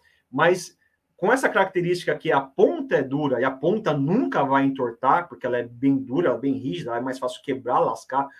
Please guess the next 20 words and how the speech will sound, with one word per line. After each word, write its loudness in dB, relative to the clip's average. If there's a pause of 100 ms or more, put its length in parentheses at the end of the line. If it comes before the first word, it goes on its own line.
(160)
do -8
que -8
entortar. -2 (340)
Porém, 4
a 8
haste -4
é -2
mais -4
flexível -6
e -6
se -14
pode 0
entortar -2
sim. -2 (180)
Como 0
eu 4
disse, -4
não 0
se -8
deve. 0